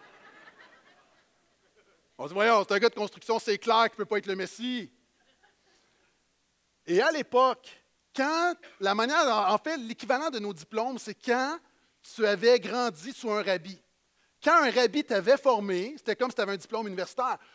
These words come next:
Jésus n'est pas au pied d'un rabbi. Donc, c'est comme si on disait, « Hey, c'est un gars de construction, il n'y a même pas d'éducation, il n'y a pas de secondaire cinq. Hey, c'est, donne-nous un break, là, c'est certainement pas le Messie. » Donc, on le discréditait, on va le discréditer. On va dire en plus, avez-vous remarqué, on ne dit pas que c'est le fils de Joseph, on dit que c'est le fils de Marie.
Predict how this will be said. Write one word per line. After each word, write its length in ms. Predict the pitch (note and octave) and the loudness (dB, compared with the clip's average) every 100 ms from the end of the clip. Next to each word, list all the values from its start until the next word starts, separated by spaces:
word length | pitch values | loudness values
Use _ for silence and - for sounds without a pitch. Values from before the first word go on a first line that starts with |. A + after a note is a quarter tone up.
| - | -14
Jésus 680 | D#3+ B3 A#3+ F3 C#4+ D#4+ E4+ | -6 -2 -2 -2 -2 -2 -2
n'est 160 | A#3 A3 | -6 -6
pas 200 | - C4+ | 4 6
au 120 | B3+ | 6
pied 200 | - B3 | 0 -6
d'un 160 | A3 | -2
rabbi. 300 | G#3 G3 G#3+ | -2 -2 -2
Donc, 180 | D4 C#4 | -2 -2
c'est 100 | - | -2
comme 120 | G#4 | -4
si 80 | F#4+ | 0
on 100 | C4 | -2
disait, « 140 | E3+ A3+ | 0 -2
Hey, 40 | G#3+ | 0
c'est 100 | A3 | -2
un 60 | |
gars 120 | G#3+ | 0
de 60 | F4 | 0
construction, 440 | A#3 - - C#4 | -2 -4 -8 -6
il 40 | C#4 | -4
n'y 40 | |
a 20 | |
même 140 | A3 C#4+ | -4 -6
pas 100 | E4 | -8
d'éducation, 460 | G3 - F#3+ F3 | -10 -4 -4 -2
il 20 | A3 | -4
n'y 40 | |
a 20 | |
pas 80 | C#4 | -4
de 60 | C#4 | -2
secondaire 360 | G#3+ G#3+ F#3 | -2 0 0
cinq. 280 | D3+ G#3+ A3+ _ _ - | -2 -4 -4 _ _ -4
Hey, 280 | G3 F#3 - _ _ _ _ _ _ _ _ | -2 -2 -4 _ _ _ _ _ _ _ _
c'est, 80 | G3 | -2
donne-nous 300 | A3 B3 A#3 | 0 2 0
un 80 | E3+ | 0
break, 340 | F#3 A3 F#3+ | 2 2 2
là, 80 | E3+ | -6
c'est 180 | - - | -10 -2
certainement 460 | C4 - A3+ G3 | 0 0 0 0
pas 120 | G#3 | -2
le 40 | G3 | -4
Messie. » 240 | F3+ - | -4 -2
Donc, 180 | C#4 C#4 | 0 0
on 60 | A3+ | -2
le 60 | |
discréditait, 680 | E3 - - G#3+ D3 - E4+ - - | -6 -12 -10 -10 -10 -12 -12 -12 -10
on 80 | F#3 | -4
va 80 | A3 | 2
le 160 | A3 | 2
discréditer. 760 | E3 - B3 F#3+ - D4+ D#4 - _ _ - | 0 -12 -12 -12 -10 -12 -12 -14 _ _ -4
On 60 | G#3+ | 2
va 120 | A#3 | 2
dire 120 | B3+ C#4+ | 2 0
en 100 | B3 | 0
plus, 360 | C#4+ E4 - - | -2 -6 -8 -14
avez-vous 240 | - G#3 A3+ | -10 -8 -2
remarqué, 300 | B3+ A3+ E4 | 0 0 0
on 100 | E4 | -6
ne 40 | |
dit 100 | F#3 | -6
pas 120 | - | -8
que 60 | D#4+ | -8
c'est 80 | A#3+ | -4
le 100 | G#3 | -6
fils 200 | B3 A3+ | -6 -8
de 120 | G3+ | -8
Joseph, 420 | G3 G3 F3+ C#4+ C#4+ | -8 -10 -2 -2 -2
on 100 | G3 | -10
dit 80 | |
que 80 | - | -8
c'est 80 | A#3+ | -6
le 100 | G#3 | -8
fils 320 | - C4+ B3+ | -8 -12 -12
de 140 | E3 G3 | -8 -6
Marie. 540 | F#3+ F3 D#3+ D3+ D#3+ | -4 -4 -6 -12 -20